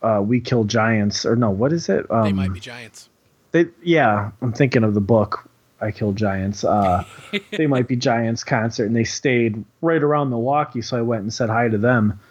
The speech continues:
Speaker 2: Nice.
Speaker 1: But that was all who I met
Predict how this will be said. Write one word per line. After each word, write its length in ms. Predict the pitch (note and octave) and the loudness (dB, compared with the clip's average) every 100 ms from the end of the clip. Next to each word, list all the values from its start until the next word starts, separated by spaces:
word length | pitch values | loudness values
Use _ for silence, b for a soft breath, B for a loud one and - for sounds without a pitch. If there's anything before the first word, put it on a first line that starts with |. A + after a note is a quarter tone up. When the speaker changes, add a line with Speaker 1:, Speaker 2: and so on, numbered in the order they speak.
| A#2+ | -20
Speaker 2:
Nice. 480 | G#2+ G2+ G2 - - _ _ | -16 -16 -18 -20 -20 _ _
Speaker 1:
But 160 | D3 C3+ | -4 0
that 180 | C#3+ | 0
was 160 | D3 C#3 | 2 0
all 260 | B2+ C#3+ C3+ | 2 0 0
who 180 | D3 | 0
I 100 | C3 | 0
met 400 | B2 B2+ D#3 A#2+ | 0 0 0 -2